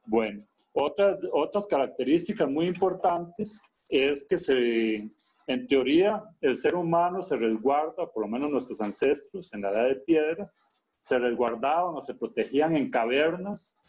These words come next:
no construían casas en aquella época, y este, eso en otros primates, eh, es sumamente raro, no se había visto.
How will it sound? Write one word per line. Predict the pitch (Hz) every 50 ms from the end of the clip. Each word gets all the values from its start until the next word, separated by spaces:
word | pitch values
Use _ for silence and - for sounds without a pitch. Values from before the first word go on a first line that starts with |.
| _ _ _ _ _ -
no | 113 123 127 127
construían | 127 156 147 - - 120 123 139 147 147 139 -
casas | - 151 143 147 147 - - - -
en | 110 104 95
aquella | - _ - 110 110 123 127 127
época, | 127 131 131 - - - - _ 165 165 - _ _ _ _ _ _ _ _ _ _ _ _ _ _
y | - 151 151 170 175 196 202 185 135
este, | 127 120 - - - - 117 110 110 110 107 104 104 104 - _ _ _ _ _
eso | - 151 151 165 165 165 - 185 190 180 156 139 139 - - - _ _ _ _ _
en | - 139 139 139
otros | 147 156 151 - 175 170
primates, | - 170 151 156 160 160 170 - - 190 180 170 - - -
eh, | 113 110 107 107 107 104 104 104 104 110 - - - - - -
es | - 165 147 143
sumamente | - 165 165 165 156 156 156 156 156 147 127
raro, | 123 160 180 185 143 117
no | 117 131 135
se | - 143
había | 139 147 143 135
visto. | 135 151 165 165 - - -